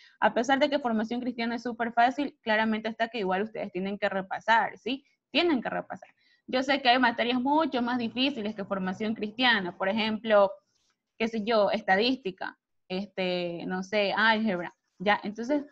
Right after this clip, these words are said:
puede ser que esas materias sean más complicadas, o puede ser que hasta para ustedes sean súper fáciles, pero todo necesita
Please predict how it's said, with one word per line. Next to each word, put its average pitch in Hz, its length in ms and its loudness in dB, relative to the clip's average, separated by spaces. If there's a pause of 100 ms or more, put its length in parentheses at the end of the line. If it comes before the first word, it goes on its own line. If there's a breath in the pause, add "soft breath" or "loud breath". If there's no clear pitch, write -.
(140)
puede 254 160 2
ser 269 160 -4
que 277 80 -2
esas 262 160 0
materias 226 340 -2
sean 214 160 -4
más 233 140 -4
complicadas, 202 720 -2
o 190 120 -2
puede 269 140 2
ser 269 140 -2
que 240 80 0
hasta 190 280 -2
para 185 160 2
ustedes 233 300 -2
sean 226 180 -2
súper 226 300 -4
fáciles, - 440 -2 (440 soft breath)
pero 196 320 -2
todo 233 260 -2
necesita 233 720 -6